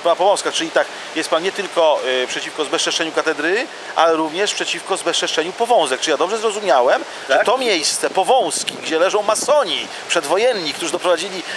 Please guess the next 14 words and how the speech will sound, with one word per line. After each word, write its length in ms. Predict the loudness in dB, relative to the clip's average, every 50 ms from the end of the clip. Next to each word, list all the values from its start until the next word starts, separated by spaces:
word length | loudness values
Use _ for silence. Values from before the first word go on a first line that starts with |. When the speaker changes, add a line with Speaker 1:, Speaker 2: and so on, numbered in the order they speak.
| -8 0
Speaker 1:
kraj 220 | 2 2 2 4 2
do 100 | 0 0
ruiny, 480 | 0 -2 -2 -4 -2 -2 -2 -2 -4 -6 -8 -10 -6
gdzie 160 | -2 0 0
leży 200 | 2 2 0 0
Geremek, 560 | 2 2 4 6 4 4 4 2 0 0 0 -2 -6 -2
Kuroń, 540 | 0 0 2 2 4 4 4 2 2 0 -4 -8 -10 -12 -6 -2 0
to 100 | 0 0
mie-, 220 | 0 -2 -4 -4 -4 -2
Bierut, 500 | 2 4 6 6 6 4 2 0 -2 -4 -6 -6
uważa 420 | -4 0 4 4 4 4 4 2 2
pan, 160 | 2 0 0 0 2
to 140 | 2 2 4
miejsce 640 | 4 2 2 2 2 -2 -4 -4 -4 -2 -2 -2